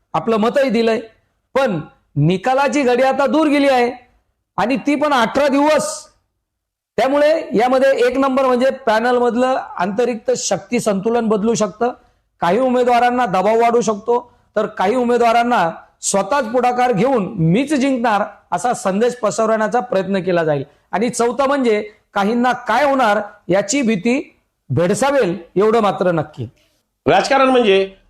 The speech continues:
Speaker 2: फक्त मतदानाचा दिवस नाही, मतमोजणीपर्यंत चालणारी मानसशास्त्रीय लढाई आहे. एकवीस डिसेंबर ही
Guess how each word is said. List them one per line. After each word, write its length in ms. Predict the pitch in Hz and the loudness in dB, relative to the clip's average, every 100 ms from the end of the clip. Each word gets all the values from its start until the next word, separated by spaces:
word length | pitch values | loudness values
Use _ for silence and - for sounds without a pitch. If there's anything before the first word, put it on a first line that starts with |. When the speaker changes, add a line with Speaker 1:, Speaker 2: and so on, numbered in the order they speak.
| _ - | _ 0
Speaker 2:
फक्त 220 | 247 240 | 0 2
मतदानाचा 480 | 240 185 170 165 156 | 2 4 2 2 0
दिवस 260 | 135 113 - | 0 -2 -4
नाही, 160 | 98 - _ _ _ _ _ _ _ _ | -14 -16 _ _ _ _ _ _ _ _
मतमोजणीपर्यंत 1000 | 165 247 254 202 196 196 294 294 220 208 | 0 2 2 4 2 2 2 2 2 2
चालणारी 520 | 214 190 170 175 165 180 | 0 2 2 4 4 2
मानसशास्त्रीय 1000 | 147 139 170 214 - 156 - 165 196 208 | 2 2 2 0 2 0 0 2 2 4
लढाई 320 | 123 117 147 | 2 2 2
आहे. 280 | 110 101 98 - _ _ _ _ _ _ _ _ _ _ _ _ _ _ _ _ - | 2 -2 -10 -20 _ _ _ _ _ _ _ _ _ _ _ _ _ _ _ _ 0
एकवीस 400 | 160 165 233 180 | 2 4 2 2
डिसेंबर 580 | 180 185 214 190 190 190 - | 2 2 2 4 2 2 -2
ही 180 | - 226 | -2 0